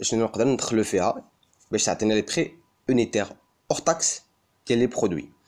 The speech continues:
علما ان عندنا واحد لابلاج كذلك اللي هو من دي خمسطاش حتى لجي عشرين، سماوه واحد لو نوم اللي هو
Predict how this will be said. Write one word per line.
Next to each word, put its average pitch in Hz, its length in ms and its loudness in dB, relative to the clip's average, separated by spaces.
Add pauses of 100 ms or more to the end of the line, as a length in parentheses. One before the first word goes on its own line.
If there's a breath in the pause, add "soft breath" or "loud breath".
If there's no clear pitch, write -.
(760 loud breath)
علما 107 440 2 (360)
ان 110 140 4
عندنا 101 280 2
واحد 98 220 -2
لابلاج 92 380 -2
كذلك 85 460 -4
اللي 95 340 -4
هو 87 320 0 (100)
من 87 280 -2 (260)
دي 95 460 -2 (580)
خمسطاش 92 540 -2
حتى 98 180 0
لجي 90 480 0
عشرين، 139 480 -2 (140)
سماوه 113 360 2
واحد 104 240 -2
لو 95 280 -4
نوم 110 180 0
اللي 113 120 2
هو 117 260 0